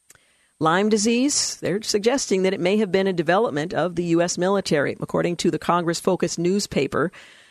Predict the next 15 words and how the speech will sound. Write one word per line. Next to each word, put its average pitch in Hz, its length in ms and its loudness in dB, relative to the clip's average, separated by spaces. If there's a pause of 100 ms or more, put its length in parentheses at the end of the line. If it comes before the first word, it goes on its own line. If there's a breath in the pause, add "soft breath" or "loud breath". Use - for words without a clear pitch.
(260 loud breath)
New 196 100 4
Jersey 247 320 2
Republican 214 500 4
Representative 185 540 2
Christopher 185 440 0
Smith 214 420 0
wrote 208 160 4
the 208 100 0
amendment 185 480 2
which, - 380 -2
uh, 151 100 0
demands 175 540 0
the 160 220 0 (280 loud breath)
Inspector - 560 2
General 185 560 2